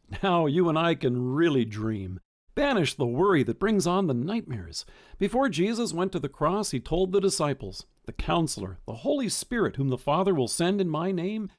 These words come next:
he will teach you all things and will remind you of everything I have said to you. Peace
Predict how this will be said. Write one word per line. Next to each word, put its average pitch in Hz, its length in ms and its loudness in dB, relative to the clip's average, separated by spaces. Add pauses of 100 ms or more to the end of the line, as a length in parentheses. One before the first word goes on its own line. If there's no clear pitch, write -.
(140)
he 214 220 2
will 143 160 4
teach 180 340 -4
you 175 160 2
all 156 220 4
things 156 420 -2 (100)
and 127 120 -6
will 123 160 0
remind 190 420 0
you 202 140 2
of 143 180 0
everything 233 680 -2
I 180 180 -4
have 185 180 0
said 160 260 -2
to 123 80 -6
you. 87 220 -6 (400)
Peace 277 420 0